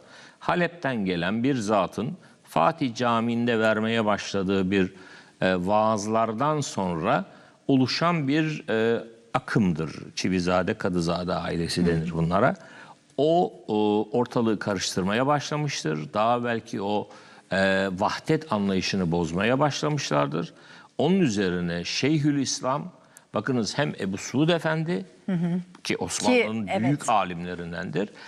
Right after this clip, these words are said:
Speaker 1: hem de İbni Kemal Paşazade'nin,
Speaker 2: Hı hı.
Speaker 1: e, fetvası vardır. Bu fetva devlet görüşüdür. O İbn Arabi hakkında ileri geri konuşmayın.
Speaker 2: Hı hı.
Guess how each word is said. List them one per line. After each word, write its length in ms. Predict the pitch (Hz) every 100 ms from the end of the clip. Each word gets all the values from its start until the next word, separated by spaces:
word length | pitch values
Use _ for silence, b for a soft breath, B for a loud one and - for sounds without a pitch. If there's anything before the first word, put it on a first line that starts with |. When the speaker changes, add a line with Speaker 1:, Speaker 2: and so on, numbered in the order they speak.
| B
Speaker 1:
hem 220 | 123 170
de 100 | 147
İbni 360 | - 117 127 139
Kemal 380 | 135 120 110 92
Paşazade'nin, 1040 | - 95 107 90 90 87 82 90 139 226 - -
Speaker 2:
Hı 400 | 165 170 85 87
hı. 0 |
Speaker 1:
e, 240 | 92 92
fetvası 720 | - 104 - 113 104 104 147
vardır. 560 | 107 90 80 78 - - B B B -
Bu 100 | 151
fetva 500 | 160 127 - 180 190 110 113
devlet 580 | 120 113 107 143 -
görüşüdür. 760 | 110 92 80 - 80 80 - - -
O 100 | 110
İbn 380 | 107 - 107 98
Arabi 360 | 104 101 98
hakkında 380 | 104 104 - 101
ileri 380 | 95 95 104 98
geri 200 | 95 87
konuşmayın. 540 | - 92 185 190 202
Speaker 2:
Hı 80 |
hı. 80 | 202